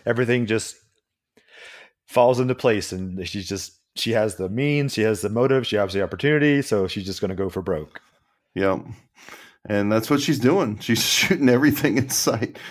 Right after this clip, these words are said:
Speaker 2: I guess she's shooting eggs specifically. Uh, you're getting these eggs exploding. I
Speaker 1: And
Speaker 2: guess
Speaker 1: she
Speaker 2: they
Speaker 1: takes out, what, three, three xenomorphs in, in the process, which you gotta wonder if,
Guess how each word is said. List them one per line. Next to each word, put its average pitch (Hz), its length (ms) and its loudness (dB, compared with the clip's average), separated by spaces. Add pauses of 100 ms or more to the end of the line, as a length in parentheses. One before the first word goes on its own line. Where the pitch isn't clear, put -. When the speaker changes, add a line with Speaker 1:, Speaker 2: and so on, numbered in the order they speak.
(180)
Speaker 2:
I 127 60 6
guess 135 100 6
she's 135 140 2
shooting 123 340 6
eggs 110 420 4
specifically. 110 920 -2
Uh, 104 260 0
you're 101 160 0
getting 92 180 -2
these 101 180 -2
eggs 98 220 -2
exploding. 98 760 -4
I 95 60 -4
Speaker 1:
And 95 80 -6
Speaker 2:
guess 101 160 -4
Speaker 1:
she - 60 -10
Speaker 2:
they 95 80 -6
Speaker 1:
takes 170 180 -2
out, 147 220 2
what, 98 220 0
three, 123 420 -2 (120)
three 135 140 2
xenomorphs 160 640 -2
in, 151 160 -4
in 135 220 -6
the 131 80 -4
process, 147 520 -2
which 143 220 -2
you 156 100 -4
gotta 175 200 2
wonder 117 340 2
if, 92 240 -2